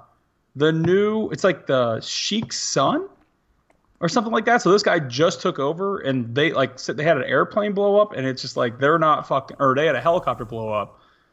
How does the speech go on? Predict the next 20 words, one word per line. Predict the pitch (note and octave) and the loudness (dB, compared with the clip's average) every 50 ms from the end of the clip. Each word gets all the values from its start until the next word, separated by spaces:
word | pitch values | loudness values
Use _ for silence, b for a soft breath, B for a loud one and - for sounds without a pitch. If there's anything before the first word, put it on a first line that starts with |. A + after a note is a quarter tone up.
| b b - | b b -6
and | A2+ A#2+ A#2+ A2+ A2+ | -2 -2 0 2 4
Russia's, | C3+ D#3 D#3 - - C3 A#2+ | 4 4 2 2 -2 -4 -2
like, | A#2+ A#2+ A2 G2+ - - _ - | 0 0 0 -2 -4 -12 _ -20
saying | - - - B2+ C#3+ D#3 | -14 -8 -6 -4 -2 -2
it | D#3+ - | -2 -2
wasn't | E3+ E3 E3+ F3 D#3+ | -2 -2 -2 -2 -4
them | F3+ F#3 F#3 | -2 -2 -2
kind | E3+ F#3 F#3 F#3 F3+ | -2 -2 -2 -2 -2
of | F3+ | -2
shit, | - - F#3+ F#3+ F#3+ F#3+ - - | -2 0 2 4 4 4 4 4
or | D3+ | 2
no, | C#3+ | 2
Iran | C3 A#2+ A#2+ A#2+ C3 C#3 D3 D3+ | 2 2 0 0 -2 -2 -2 -4
saying | D3+ - E3+ D#3+ | -4 -6 -6 -6
it | D#3 | -6
wasn't | D#3 E3+ E3 F3+ D#3+ | -6 -6 -6 -4 -4
them | F3+ F3 F3 | -6 -6 -6
kind | D#3+ F#3 F#3 F3+ | -6 -8 -8 -8
of | F3+ | -8
shit, | - - F#3+ F#3 F#3 - | -6 -2 -2 -2 -2 -4